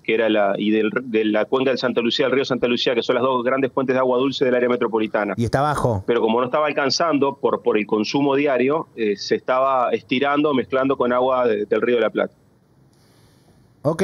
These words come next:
Speaker 2: ¿y cuál es el problema? ¿Por qué no usan agua del Río de la Plata? ¿O por qué no hay agua en la represa? ¿Porque está baja, porque no llueve?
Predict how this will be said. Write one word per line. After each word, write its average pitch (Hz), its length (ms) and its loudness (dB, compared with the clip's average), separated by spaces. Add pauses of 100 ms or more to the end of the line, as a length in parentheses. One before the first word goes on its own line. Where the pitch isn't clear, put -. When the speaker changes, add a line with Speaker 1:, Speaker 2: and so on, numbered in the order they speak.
(140)
Speaker 2:
¿y 156 160 2
cuál 208 180 2
es 208 40 0
el 185 60 0
problema? 160 300 0
¿Por 143 100 0
qué 170 80 0
no 185 80 0
usan 175 260 0
agua 165 160 0
del 151 80 0
Río 156 100 2
de 151 60 2
la 147 100 0
Plata? 131 400 0
¿O 156 120 2
por 151 200 2
qué 170 140 0
no 185 120 0
hay 175 160 2
agua 170 200 2
en 160 60 0
la 156 80 0
represa? 135 460 0
¿Porque 113 200 0
está 131 180 0
baja, 151 280 0
porque 123 180 2
no 127 100 2
llueve? 147 480 0